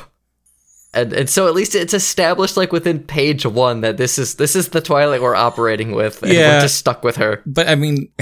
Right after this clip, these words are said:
Speaker 2: <sighs> there's also some episodes of the show where I feel like she's out of character more than that.
Speaker 1: Mm-hmm.
Speaker 2: I
Speaker 1: So
Speaker 2: still
Speaker 1: we'll, we'll
Speaker 2: think
Speaker 1: see how it goes.
Speaker 2: Yeah, I still think one of my favorites is that one where she got, like, a message from the future, and then she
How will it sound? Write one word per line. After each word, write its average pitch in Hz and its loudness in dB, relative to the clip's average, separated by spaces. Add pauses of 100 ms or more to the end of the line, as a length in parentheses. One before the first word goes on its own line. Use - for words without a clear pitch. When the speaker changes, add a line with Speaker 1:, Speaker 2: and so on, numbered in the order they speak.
Speaker 2:
<sighs> - -14
there's 131 0
also 139 2
some 127 0
episodes 120 0
of 104 0
the 92 0
show 104 2
where 90 0
I 87 0
feel 92 -4
like 85 -4
she's 87 -4
out 90 0
of 82 -2
character 85 0
more 87 0
than 80 -4
that. 80 -4 (800)
Speaker 1:
Mm-hmm. 117 -4 (1300)
Speaker 2:
I 131 0
Speaker 1:
So 117 2
Speaker 2:
still - -4
Speaker 1:
we'll, 175 4
we'll - -4 (100)
Speaker 2:
think 214 4
Speaker 1:
see 202 0
how 165 2
it 113 -4
goes. 107 -2
Speaker 2:
Yeah, 131 4
I 135 0
still 165 0
think 202 -2
one 156 -2
of 147 2
my 131 2
favorites 110 0
is 92 -6
that 95 0
one 95 0
where 87 -2 (280)
she - -6
got, 117 2
like, 117 -2
a 104 2
message 95 0
from 101 -2
the 90 0
future, 95 -2
and 92 0
then 90 0
she 87 -4